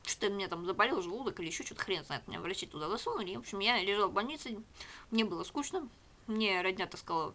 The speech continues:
всякую хрень, но я набрала этих любовных романов, я их дочиталась вот столько. Я их теперь не воспринимаю. Ну, можно сказать, что не люблю. Там я читала просто от безысходности. Ну, значит, почит-, ну, что-то делать, чем-то заняться. В общем, не люблю я любовный роман, хотя я пыталась писать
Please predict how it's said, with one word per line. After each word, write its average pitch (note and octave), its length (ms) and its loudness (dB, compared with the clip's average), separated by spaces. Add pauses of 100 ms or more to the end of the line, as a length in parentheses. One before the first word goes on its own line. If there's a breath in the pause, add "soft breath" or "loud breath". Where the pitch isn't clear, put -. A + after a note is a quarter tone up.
(300 loud breath)
всякую F3+ 340 -2
хрень, D4+ 220 -2
но B3 140 -2
я A3 260 2
набрала G3+ 400 4
этих - 200 -2
любовных F#3 360 0
романов, C#4+ 360 2
я G3 120 6
их G#3+ 120 2
дочиталась - 520 0
вот - 160 -4
столько. - 320 -12 (840 loud breath)
Я A3 120 6
их A3+ 80 0
теперь G#3+ 240 4
не G3+ 180 2
воспринимаю. G3 640 -4 (1000)
Ну, C4 60 -6
можно C#4 160 0
сказать, A3+ 300 2
что - 120 -2
не G#3+ 120 4
люблю. G#3+ 200 -2
Там A#3 220 4
я A3 80 2
читала - 300 2
просто - 240 -6
от F3 60 -4
безысходности. F#3 600 -4
Ну, G3 60 -4
значит, A#3 300 2
почит-, - 360 -4
ну, F#3+ 220 -6
что-то F#3 240 -2
делать, D#3+ 260 -2
чем-то - 240 -8
заняться. F3 380 -4
В - 80 -16
общем, A3+ 240 -8 (640 loud breath)
не A3 120 6
люблю A3+ 280 4
я E3+ 60 2
любовный E3 380 -2
роман, G#3+ 240 2
хотя - 260 -2
я E3 60 2
пыталась E3 360 -2
писать A3+ 340 -4